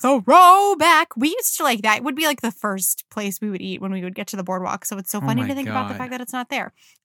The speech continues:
Speaker 1: There will be opening, uh, the new cake bake shop.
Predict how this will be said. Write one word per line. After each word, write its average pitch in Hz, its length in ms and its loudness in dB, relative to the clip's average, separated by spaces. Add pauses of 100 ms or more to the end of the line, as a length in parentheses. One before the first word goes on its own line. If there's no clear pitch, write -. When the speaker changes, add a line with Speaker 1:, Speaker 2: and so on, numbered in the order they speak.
Speaker 1:
There 311 520 2
will 262 240 -4
be 254 200 -4
opening, 214 760 -4
uh, 214 200 2
the 202 140 -2
new 240 380 0 (200)
cake - 400 -4
bake 180 300 -4
shop. - 540 -6